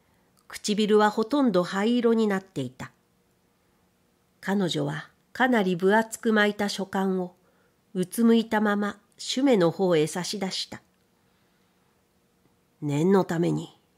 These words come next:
読ませてもらう。」彼はこう言ってそれを開いた。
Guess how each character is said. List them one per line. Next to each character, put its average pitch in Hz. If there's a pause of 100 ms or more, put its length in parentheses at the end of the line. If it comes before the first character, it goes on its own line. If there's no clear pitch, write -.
(220)
読 190
ま 214
せ 160
て 151
も 143
ら 147
う。」 - (1200)
彼 202
は 156
こ 208
う -
言 220
っ -
て 214
そ 196
れ 220
を 233
開 196
い -
た。 -